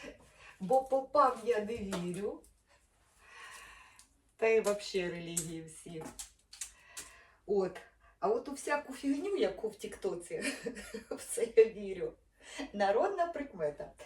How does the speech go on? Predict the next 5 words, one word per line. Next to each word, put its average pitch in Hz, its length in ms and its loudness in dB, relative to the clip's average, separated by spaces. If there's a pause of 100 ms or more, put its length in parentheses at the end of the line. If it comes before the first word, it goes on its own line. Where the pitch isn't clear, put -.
(400)
Ялинку 254 560 2
треба 214 400 4
розібрати, 202 800 -2 (360)
е, 190 240 4
шістнадцятого. 302 1200 0